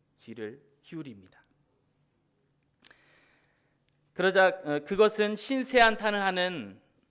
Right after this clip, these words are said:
외지 사람들의 그런 푸념 어린 소리가 아니라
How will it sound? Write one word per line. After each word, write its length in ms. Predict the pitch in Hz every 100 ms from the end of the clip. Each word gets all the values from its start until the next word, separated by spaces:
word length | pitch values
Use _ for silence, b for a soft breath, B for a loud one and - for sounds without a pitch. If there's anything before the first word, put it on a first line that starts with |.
| _ -
외지 400 | 156 196 196 220
사람들의 840 | - 202 196 180 165 151 98 - _ _ _ _ _ _ _ _ _ _ _ _ -
그런 420 | 160 156 151 -
푸념 360 | - 269 233
어린 240 | 185 175 175
소리가 380 | - 190 185 180
아니라 400 | 113 113 107